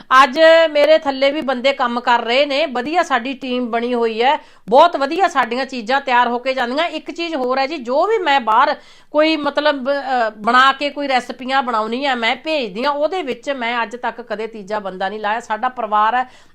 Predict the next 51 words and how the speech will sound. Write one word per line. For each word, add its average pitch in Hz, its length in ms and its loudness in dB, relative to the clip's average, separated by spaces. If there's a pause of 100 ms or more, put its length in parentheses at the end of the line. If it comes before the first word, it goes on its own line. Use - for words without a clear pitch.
(100)
ਸਾਡੀ 254 320 4
ਫੈਮਿਲੀ 254 480 0
ਹੈ 294 60 2
ਜੀ, 302 140 -4
ਅਸੀਂ 294 240 -8
ਖੁਦ 294 240 -4
ਤਿਆਰ 226 300 2
ਕਰਦੇ 208 340 -2
ਹਾਂ। 269 60 -2
ਸਾਨੂੰ 269 300 -2
ਇਹ 302 120 2
ਰਹਿੰਦਾ 294 320 -2 (320)
ਵੀ 294 140 4
ਅਸੀਂ 302 200 -2
ਵਾਹਿਗੁਰੂ 285 340 0
ਦਾ 320 100 4
ਨਾਂ 240 260 0
ਲੈ 240 100 -4
ਕੇ, 254 140 -6
ਪ੍ਰਮਾਤਮਾ 240 580 -4
ਦਾ 247 100 -2
ਨਾਂ 220 240 -2
ਲੈ 220 160 -6
ਕੇ 240 160 -8
ਅਸੀਂ 233 180 -10
ਖੁਦ 254 240 -8
ਤਿਆਰ 226 280 -2
ਕਰੀਏ। 214 320 -6
ਜਿਹੜਾ 240 280 -4
ਕੋਈ 285 200 -10
ਖਾਵੇ 196 320 -2
ਉਹਦਾ 247 240 -2
ਵੀ 320 100 -6
ਭਲਾ 240 320 -2
ਹੋਵੇ, 233 420 -4 (280)
ਜਿਹੜਾ 247 240 2
ਕੋਈ 285 140 -6
ਮੰਗਾਵੇ 233 400 0
ਉਹਦਾ 285 200 0
ਵੀ 294 140 -6
ਭਲਾ 254 320 -2
ਹੋਵੇ, 226 260 -2
ਜਿਹੜਾ 262 240 -2
ਕੋਈ 262 180 -6
ਅੱਗੇ 208 180 -6
ਵੰਡਿਆ 214 340 -4
ਜਾਵੇ 220 220 -6
ਉਹਦਾ 233 200 -4
ਵੀ 254 120 -8
ਭਲਾ 240 300 -8
ਹੋਵੇ। 139 260 -12